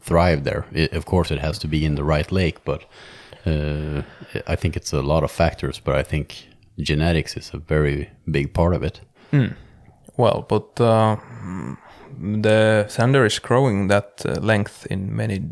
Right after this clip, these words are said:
Speaker 2: many different countries, for sure.
Speaker 1: Yeah, yeah.
Speaker 2: Not in every place, but, uh, for example, in Netherlands, there is meter sanders, but they
Speaker 1: Yeah.
Speaker 2: are not that heavy.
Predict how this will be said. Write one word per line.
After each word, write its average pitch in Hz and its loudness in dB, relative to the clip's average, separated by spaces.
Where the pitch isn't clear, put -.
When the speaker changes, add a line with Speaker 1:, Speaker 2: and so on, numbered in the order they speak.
Speaker 2:
many 113 2
different 104 -2
countries, - -2
for 120 2
sure. - -4
Speaker 1:
Yeah, 98 2
yeah. 92 0
Speaker 2:
Not 117 2
in 117 4
every 92 2
place, 143 0
but, - -6
uh, 117 -4
for 107 2
example, 110 -2
in 110 0
Netherlands, 110 -2
there 95 2
is - -2
meter 92 0
sanders, - -6
but 87 -6
they 90 2
Speaker 1:
Yeah. 107 4
Speaker 2:
are 127 0
not 143 -2
that 131 0
heavy. 107 0